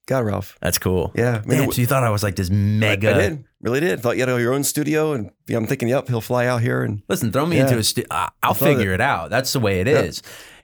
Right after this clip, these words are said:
Speaker 2: 'Cause I, and that's kind of how I wanted to be pictured, though, because I won,
Speaker 1: Mm-hmm.
Speaker 2: I won festivals, I won awards already. I was at that stage.
Speaker 1: Yep.
Speaker 2: And I'm still at that stage. We're still winning awards.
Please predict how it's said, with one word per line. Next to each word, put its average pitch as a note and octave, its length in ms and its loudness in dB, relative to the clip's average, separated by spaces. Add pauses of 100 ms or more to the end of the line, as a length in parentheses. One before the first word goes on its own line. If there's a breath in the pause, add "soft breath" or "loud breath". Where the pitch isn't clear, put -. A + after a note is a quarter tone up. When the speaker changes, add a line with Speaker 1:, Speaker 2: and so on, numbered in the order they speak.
Speaker 2:
'Cause D3 140 0
I, D3 120 0
and C#3+ 100 0
that's D3 180 0
kind D#3 180 -2
of C#3 80 -2
how C#3+ 120 0
I C3+ 80 2
wanted B2+ 320 0
to A2 60 -8
be A2 100 -2
pictured, A#2+ 420 -2
though, E2+ 140 2
because F2+ 280 0
I F#2+ 40 2
won, G2+ 340 2
Speaker 1:
Mm-hmm. - 120 -10
Speaker 2:
I G#2 80 2
won G2+ 220 0
festivals, G2+ 560 0
I F#2 60 2
won F#2 180 0
awards F#2+ 400 0
already. F2+ 360 2
I F2+ 60 2
was F2+ 160 -2
at F#2 160 0
that F2+ 180 0
stage. F#2 680 0
Speaker 1:
Yep. D#3+ 280 -2
Speaker 2:
And G2 80 -2
I'm G#2+ 80 0
still F2+ 260 0
at G2+ 160 2
that D#2+ 140 0
stage. E2 260 -2
We're D#2+ 60 -4
still F#2 240 -2
winning F2 240 0
awards. E2 480 -2